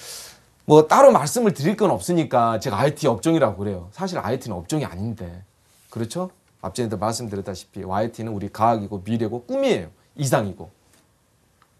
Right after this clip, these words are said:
몇천 년 동안 앞으로도 물려줘야 되고. 그런 부분에서 이제 멜파스를 들고 나왔었는데 멜파스를 제가 상세하게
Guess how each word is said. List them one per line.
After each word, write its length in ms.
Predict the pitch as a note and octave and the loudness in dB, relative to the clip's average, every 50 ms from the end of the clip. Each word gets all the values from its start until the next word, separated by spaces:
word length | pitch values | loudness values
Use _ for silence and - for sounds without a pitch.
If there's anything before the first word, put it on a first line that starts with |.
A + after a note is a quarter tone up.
| _ _ _ - | _ _ _ -14
몇천 300 | A#2 B2+ - - A#3 G3 | -4 -2 0 4 4 4
년 140 | D#3+ C3+ | 4 4
동안 160 | A2 B2+ A2 G2+ | 0 -2 -2 -4
앞으로도 300 | F#2 - A2+ G#2 F#2 F2+ | -4 -4 -6 -6 -6 -6
물려줘야 380 | F#2 G2+ G#2 A2+ G#2 G2+ G2 | -6 -4 -2 -2 -2 -4 -4
되고. 200 | F2 F2+ E2+ E2+ - - - - - - - | -6 -8 -10 -12 -16 -18 -16 -16 -16 -8 2
그런 220 | - D#3 E3+ F3 | 4 6 6 6
부분에서 340 | D#3+ E3 E3 E3 E3 D#3 D#3 | 6 6 6 6 6 4 4
이제 100 | D3+ C#3 | 2 2
멜파스를 540 | B2 G#2+ A2 G#2+ - D#3+ E3+ E3 E3+ C3+ B2 | 4 4 2 4 6 6 6 6 4 0 -2
들고 220 | G#2 A2+ G#2+ A2 | -2 -2 -4 -4
나왔었는데 760 | G2+ G2 G2 G2+ - B2 A2+ G#2 G#2+ A2+ D3+ D#3+ D3 A2 F#2 - - _ _ _ _ _ _ _ _ | -2 -2 -4 -4 -4 -6 -6 -6 -2 0 2 2 2 2 -2 -6 -12 _ _ _ _ _ _ _ _
멜파스를 800 | - A2 G#2 - C#3 C3+ B2+ - A#2+ A2 A#2+ C3 D3+ D#3+ D#3+ - - _ _ _ _ _ | -6 -6 -2 2 2 2 2 2 0 0 2 0 0 -2 -4 -6 -14 _ _ _ _ _
제가 360 | - F3 E3 E3+ E3 D#3+ D3+ | -2 2 6 8 8 8 8
상세하게 920 | - - A3 A#3 A#3 G#3 B3 A#3 G3 D#3 C#3 C3+ C3+ C3+ B2 G2+ F2 E2 | 6 6 4 4 6 8 8 8 8 6 6 4 4 4 2 0 -2 -6